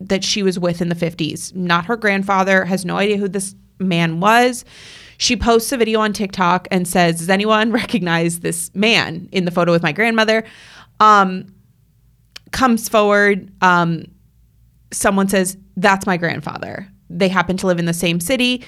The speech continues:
and all these things ensue. Um, such a cool, just such a cool premise. And, like, I'm a TikTok girl, so, like, this stuff, like, really hit for me. Um, honestly, just a really, really solid read. Very, like, just like I said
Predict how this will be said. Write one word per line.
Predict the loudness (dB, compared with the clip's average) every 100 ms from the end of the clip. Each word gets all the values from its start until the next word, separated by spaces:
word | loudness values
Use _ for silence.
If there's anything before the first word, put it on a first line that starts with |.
| -20 -20 -20 _ 0
and | 2 2 -2 -2 4
all | 4 4
these | 0 0
things | 0 0 -2
ensue. | -2 -4 -2 -4 -6 -10 -16 _ _ 2
Um, | 4 4 -2 -14 _ _ _ _ _
such | -10 -8 -6 0 0 2
a | -2
cool, | 0 2 4 2 0 -6 -6
just | -6 -6 -6 -2
such | 0 0
a | -4
cool | -6 -6 -4 -6 -10 -16 _ -16
premise. | -4 -4 -4 -6
And, | -4 -6 0
like, | 0 0 -2
I'm | -2
a | -2
TikTok | -4 -2 -2
girl, | -2 -4
so, | -2 -2
like, | -2 -2
this | -8 -4 -4
stuff, | -2 -2 -2
like, | -4 -4
really | -6 -6 -6
hit | -8 -8
for | -6
me. | -4 -6 -12 -20 -20 0
Um, | 4 4 2 -6 -14 2
honestly, | 2 4 0 -2 -2 -4
just | -6 -4
a |
really, | -4 -4 -2 0 -2
really | -2 -4 -6
solid | -4 -4 -4
read. | -10 -12 -14 -18 -14 -6
Very, | 0 2 2 2
like, | 2 2 -2 -8
just | -6 -4
like | -4
I |
said | -4 -4 -8